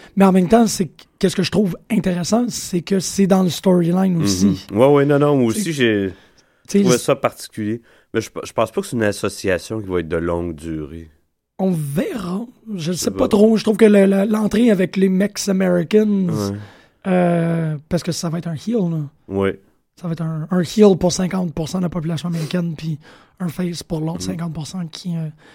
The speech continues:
Speaker 1: que ça donne qui sont latino-américains. En fait, évidemment, les gens ont, ont sauté sur cette
Speaker 2: Mm.
Speaker 1: interprétation-là de l'événement, le fait qu'il y avait besoin d'un, euh, d'un pôle mexicain. Je trouve ça intéressant aussi, à Raw, qui dit à peu près précisément l'inverse de Donald Trump.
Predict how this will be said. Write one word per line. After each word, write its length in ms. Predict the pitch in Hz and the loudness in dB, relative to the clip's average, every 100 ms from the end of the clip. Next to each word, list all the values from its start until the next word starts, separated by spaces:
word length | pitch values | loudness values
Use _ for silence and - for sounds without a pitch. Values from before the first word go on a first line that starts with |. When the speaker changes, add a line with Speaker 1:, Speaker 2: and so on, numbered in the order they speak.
| _ _ _ _ _ | _ _ _ _ _
Speaker 1:
que 120 | - 160 | -10 -8
ça 240 | 175 165 | -6 -4
donne 260 | 156 175 170 | -2 -2 -2
qui 100 | - | -8
sont 200 | 175 160 | -8 -6
latino-américains. 680 | 165 - 175 170 165 208 220 | -6 -6 -6 -6 -6 -6 -6
En 60 | 175 | -6
fait, 140 | 180 | -8
évidemment, 320 | 165 165 160 | -8 -6 -6
les 140 | 175 165 | -6 -6
gens 160 | 151 175 | -6 -6
ont, 120 | 151 - _ _ _ 190 | -8 -12 _ _ _ -6
ont 40 | |
sauté 320 | 165 175 160 190 | -4 -2 -2 -4
sur 180 | - | -4
cette 220 | 151 175 180 | -6 -6 -4
Speaker 2:
Mm. 40 | |
Speaker 1:
interprétation-là 720 | 165 170 160 175 160 175 165 | -6 -4 -4 -4 -6 -6 -4
de 60 | 165 | -4
l'événement, 340 | 160 160 170 202 170 | -4 -6 -8 -10 -12
le 80 | |
fait 160 | 165 170 | -12 -12
qu'il 140 | 170 | -10
y 60 | 160 | -8
avait 120 | 156 | -8
besoin 460 | 151 160 151 165 165 _ _ _ _ _ _ | -8 -8 -8 -8 -10 _ _ _ _ _ _
d'un, 180 | - 180 | -6 -4
euh, 360 | 165 156 151 156 | -4 -6 -8 -8
d'un 180 | 151 165 | -10 -6
pôle 360 | - 170 170 151 - _ _ - | -2 -2 -2 -8 -12 _ _ -10
mexicain. 500 | 185 - - - 202 _ _ _ _ _ _ | -10 -10 -14 -16 -20 _ _ _ _ _ _
Je 60 | - | -10
trouve 100 | 180 | -4
ça 100 | 160 | 0
intéressant 360 | 202 185 180 196 | 0 0 0 0
aussi, 140 | 170 | 0
à 80 | 208 | 0
Raw, 180 | 185 190 | 2 0
qui 120 | 190 | -2
dit 380 | 135 156 202 202 - | -2 2 2 0 -4
à 80 | 165 | -6
peu 100 | 190 | -4
près 140 | 180 | -6
précisément 520 | 185 185 180 - 180 190 | -4 -2 -2 -2 -2 -2
l'inverse 340 | 185 170 180 | -2 -4 -4
de 80 | 175 | -4
Donald 280 | 175 165 156 | -4 -4 -6
Trump. 320 | 185 208 | -6 -8